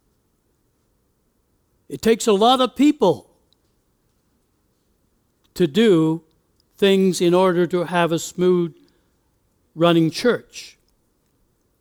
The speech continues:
You may have heard the story of the pig and the cow and the chicken. They were discussing the plight of the poor and the hungry in their town.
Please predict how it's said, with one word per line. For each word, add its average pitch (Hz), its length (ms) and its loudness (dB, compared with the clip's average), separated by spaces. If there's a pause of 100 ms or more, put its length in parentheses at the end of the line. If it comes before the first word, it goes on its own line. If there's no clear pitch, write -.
(1200)
You 170 120 2
may 233 180 2
have 208 180 2
heard 220 180 4
the 185 100 -2
story 226 480 2
of 175 140 -2
the 165 100 -2
pig 220 340 0
and 190 140 0
the 180 80 0
cow 233 400 -4 (1300)
and 175 140 2
the 170 80 2
chicken. 262 440 -4 (1080)
They 185 80 2
were 214 140 4
discussing 196 600 0
the 170 100 0
plight 226 340 0
of 165 100 -6
the 165 100 -4
poor 190 560 0 (560)
and 165 160 0
the 175 60 0
hungry 175 420 0
in 170 80 0
their 175 160 0
town. 170 380 -6